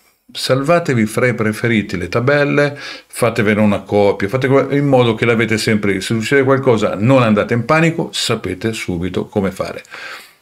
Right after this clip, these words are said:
Vi lascio e vi saluto e ci vediamo al prossimo video. Ciao a tutti.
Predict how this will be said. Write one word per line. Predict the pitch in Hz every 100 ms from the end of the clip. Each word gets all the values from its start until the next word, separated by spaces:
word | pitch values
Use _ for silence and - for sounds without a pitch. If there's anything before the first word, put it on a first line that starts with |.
| _ _
Vi | 117 104
lascio | 104 104 98 - - 165 170 - -
e | 123
vi | 101
saluto | 92 - - 90 87 110 107 -
e | - 113 104 101 98 95 90 87 87
ci | - 196
vediamo | 160 104
al |
prossimo | - 101 - 92
video. | 85 80 80 -
Ciao | - - 104
a | 104
tutti. | - - -